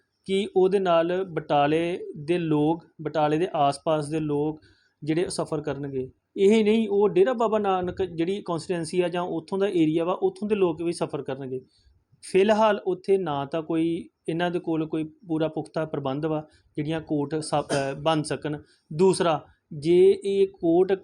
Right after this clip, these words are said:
ਉੱਥੇ ਲੈ ਕੇ ਜਾਣਗੇ ਗ੍ਰਾਮ ਨਿਆਲੇ ਦੀ ਕ-, ਦਾ ਨਾਂ ਦੇ ਉੱਤੇ ਕੋਰਟ ਬਣਾਉਣਗੇ ਤੇ ਜੱਜ ਨੇ ਤਾਂ ਫਿਰ ਬਟਾਲਿਓਂ ਹੀ ਜਾਣਾ ਵਾ। ਬਟਾਲੇ ਦੇ ਕਿਸੇ ਨਾ ਕਿਸੇ ਜੱਜ ਸਾਹਿਬ ਦੀ ਡਿਊਟੀ ਲੱਗੂਗੀ। ਸੋ ਇਹਨਾਂ ਦੇ ਵਾਸਤੇ ਵੀ ਉੱਥੇ ਜਾਣਾ ਆਉਣਾ ਬੜਾ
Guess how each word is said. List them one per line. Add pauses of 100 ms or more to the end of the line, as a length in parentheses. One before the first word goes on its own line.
ਉੱਥੇ
ਲੈ
ਕੇ
ਜਾਣਗੇ
ਗ੍ਰਾਮ
ਨਿਆਲੇ
ਦੀ
ਕ-,
ਦਾ
ਨਾਂ
ਦੇ
ਉੱਤੇ
ਕੋਰਟ
ਬਣਾਉਣਗੇ (220)
ਤੇ
ਜੱਜ
ਨੇ
ਤਾਂ
ਫਿਰ
ਬਟਾਲਿਓਂ
ਹੀ
ਜਾਣਾ
ਵਾ। (640)
ਬਟਾਲੇ
ਦੇ
ਕਿਸੇ
ਨਾ
ਕਿਸੇ
ਜੱਜ
ਸਾਹਿਬ
ਦੀ
ਡਿਊਟੀ
ਲੱਗੂਗੀ। (280)
ਸੋ
ਇਹਨਾਂ
ਦੇ
ਵਾਸਤੇ
ਵੀ
ਉੱਥੇ
ਜਾਣਾ
ਆਉਣਾ
ਬੜਾ